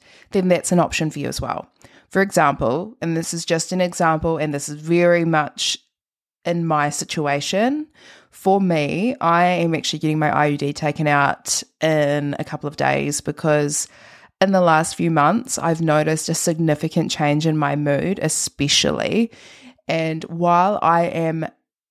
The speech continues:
such a huge advocate, the biggest advocate for contraception and birth control and a woman's right to choose and all of that really good stuff,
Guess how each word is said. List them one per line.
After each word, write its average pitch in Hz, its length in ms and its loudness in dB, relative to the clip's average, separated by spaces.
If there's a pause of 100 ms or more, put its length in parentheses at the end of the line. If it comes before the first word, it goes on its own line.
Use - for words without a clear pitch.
such - 460 -2
a 175 40 -2
huge 156 360 -4
advocate, 151 540 -2 (720)
the 160 320 -4
biggest 185 580 0
advocate 147 560 -2
for 139 260 -4
contraception - 760 -6
and 143 180 -10
birth 156 280 -2
control 147 440 -2
and 139 180 -4
a 131 80 -6
woman's 165 640 -2
right 160 480 -2
to - 120 -10
choose 170 680 0
and 156 120 -4
all 156 260 -2
of 156 80 -2
that 143 180 0
really 151 380 0
good 143 180 -4
stuff, - 540 0